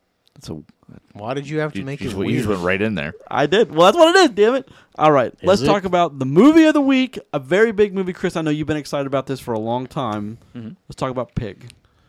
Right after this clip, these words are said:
Speaker 3: I'm kidding.
Speaker 1: We
Speaker 3: Black
Speaker 1: should. It's a great movie. I can start. Where do you
Speaker 3: Black
Speaker 1: want me to start?
Speaker 3: Panther, Wakanda Forever. All right, let me, let's get some particulars out of the way. All right, small movie from a small M C U universe you guys, you know, may have caught wind of.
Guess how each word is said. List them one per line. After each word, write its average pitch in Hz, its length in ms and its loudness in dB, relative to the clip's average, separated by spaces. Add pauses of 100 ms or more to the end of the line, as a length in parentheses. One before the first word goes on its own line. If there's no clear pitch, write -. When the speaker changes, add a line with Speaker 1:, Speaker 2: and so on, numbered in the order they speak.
(100)
Speaker 3:
I'm 135 200 -10
kidding. 135 300 -2
Speaker 1:
We 131 80 0
Speaker 3:
Black 202 240 8
Speaker 1:
should. 220 140 6
It's 113 180 -4
a - 20 -2
great 180 180 8
movie. 202 380 4
I 113 100 4
can 175 120 0
start. 196 260 8
Where 170 100 8
do 190 40 10
you 185 60 10
Speaker 3:
Black 185 40 10
Speaker 1:
want 180 80 6
me 180 60 6
to 165 60 2
start? 202 220 6 (120)
Speaker 3:
Panther, 185 80 -4
Wakanda 220 360 0
Forever. 202 960 0 (760)
All 117 80 -12
right, 117 60 -6
let 117 120 -8
me, 120 80 -12
let's 135 200 -8
get 139 120 -10
some 123 160 -10
particulars 120 640 -8
out 113 240 -10
of 107 120 -12
the 113 60 -12
way. 104 400 -12 (440)
All 117 120 -12
right, 104 180 -10 (340)
small 160 460 -4
movie 147 260 0
from 131 200 -8
a 120 40 -10
small 120 380 -4
M 120 80 -8
C 123 160 -10
U 113 220 -6
universe 107 480 -8
you 113 80 -8
guys, 104 180 -10
you 104 80 -12
know, 101 120 -12
may 110 160 -10
have 104 280 -14
caught 95 220 -12
wind 92 200 -12
of. 92 260 -12